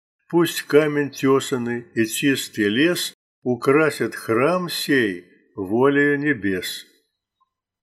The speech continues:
За серебро не требуйте отчёта, производители работ честны и тратят, сколько нужно для работы.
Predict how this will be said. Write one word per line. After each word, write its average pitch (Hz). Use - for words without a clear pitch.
За 139
серебро 175
не 160
требуйте 123
отчёта, 160
производители 135
работ 135
честны 107
и 127
тратят, 175
сколько 156
нужно 139
для 131
работы. 104